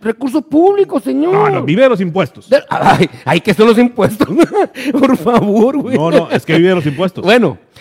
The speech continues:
Speaker 1: vienen de los recursos
Speaker 2: No, no,
Speaker 1: obtenidos
Speaker 2: Juan Antonio,
Speaker 1: de los
Speaker 2: no.
Speaker 1: impuestos.
Speaker 2: Romantizas las cosas, güey.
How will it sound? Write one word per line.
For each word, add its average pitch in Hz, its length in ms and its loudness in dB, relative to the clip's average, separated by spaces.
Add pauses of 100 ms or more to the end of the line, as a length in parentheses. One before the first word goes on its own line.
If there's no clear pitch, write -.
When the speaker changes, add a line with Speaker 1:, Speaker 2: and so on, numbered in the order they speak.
(140)
Speaker 1:
vienen 220 500 2
de 302 120 4
los 202 240 0
recursos 180 560 2
Speaker 2:
No, 185 60 0
no, 190 120 2
Speaker 1:
obtenidos 170 220 2
Speaker 2:
Juan 180 120 4
Antonio, 240 60 4
Speaker 1:
de 233 80 2
los 170 140 0
Speaker 2:
no. 165 60 2
Speaker 1:
impuestos. 190 380 -2
Speaker 2:
Romantizas 190 560 -2
las 208 140 -8
cosas, 190 380 -6
güey. 98 200 -12